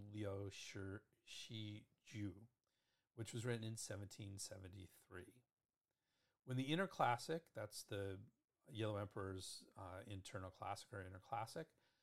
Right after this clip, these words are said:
uh, which is the oldest existing book in Chinese medicine, about two hundred years before, before, uh, B C E. So when the Inner Classic talks about phlegm and thin mucus, it always cites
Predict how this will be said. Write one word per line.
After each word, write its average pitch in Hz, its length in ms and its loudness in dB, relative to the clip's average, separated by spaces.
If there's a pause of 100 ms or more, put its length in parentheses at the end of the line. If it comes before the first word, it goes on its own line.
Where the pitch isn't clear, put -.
(240)
uh, 95 300 -2
which 101 220 -2
is 98 240 -6
the 101 80 -4
oldest 107 420 0
existing 104 520 -4
book 98 220 -4
in 107 80 -8
Chinese 95 420 -6
medicine, 120 320 -4
about 101 260 -6
two - 160 -10
hundred 98 280 -6
years 95 320 -6 (120)
before, 95 640 -4 (680)
before, 95 600 0
uh, 104 60 -4 (140)
B 107 120 2
C 110 380 -2
E. 131 220 2 (800)
So - 180 2
when 135 220 6
the 135 80 4
Inner 165 260 6
Classic 151 480 6
talks - 320 4
about 123 260 8 (120)
phlegm 139 320 4 (140)
and 117 160 2
thin 113 240 0
mucus, 139 460 -2 (100)
it 120 220 0
always 143 340 6
cites - 440 -2